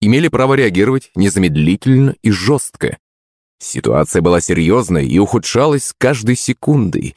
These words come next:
Он понимал и без предварительного анализа. Рядом с разломом на цокольных этажах зданий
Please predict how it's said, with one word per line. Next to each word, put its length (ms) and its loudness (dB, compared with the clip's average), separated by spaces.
Он 200 0
понимал 520 0
и 100 -6
без 160 -2
предварительного 800 0
анализа. 560 -2
Рядом 340 0
с 80 -6
разломом 560 0
на 100 -4
цокольных 500 -2
этажах 420 -2
зданий 520 -2